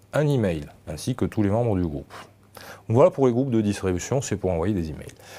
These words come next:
Les groupes de sécurité permettent aussi d'envoyer des emails. Si j'envoie un email à mon groupe formateur, pas de problème, tous les membres en recevront un, dans la mesure où j'ai bien renseigné l'adresse email de chaque utilisateur. Mais la valeur ajoutée,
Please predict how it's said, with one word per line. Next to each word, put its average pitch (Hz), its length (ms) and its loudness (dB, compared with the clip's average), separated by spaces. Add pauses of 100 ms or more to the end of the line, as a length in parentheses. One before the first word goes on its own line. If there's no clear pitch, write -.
(180)
Les 120 80 4
groupes 180 200 6
de 202 100 4
sécurité 156 720 2
permettent 196 500 4
aussi 202 420 2
d'envoyer 117 520 4 (340)
des 117 240 2
emails. 147 220 4
Si - 180 -6
j'envoie 107 280 2
un 117 40 0
email 123 300 4
à 98 80 2
mon 90 100 -2
groupe 92 240 0
formateur, 135 720 2 (320)
pas 156 100 0
de - 60 -4
problème, 127 420 4
tous - 140 0
les 131 80 4
membres 139 220 4
en 113 80 4
recevront 92 640 0
un, 175 80 -2 (340)
dans 104 80 -2
la 104 80 2
mesure 104 260 2
où 139 60 4
j'ai 101 140 2
bien 113 180 4
renseigné 127 540 0 (200)
l'adresse 117 380 0
email 127 200 2
de 107 100 0
chaque - 240 -4
utilisateur. 110 600 -4 (640)
Mais 123 300 4 (1040)
la 117 100 6
valeur 156 260 8
ajoutée, 139 480 2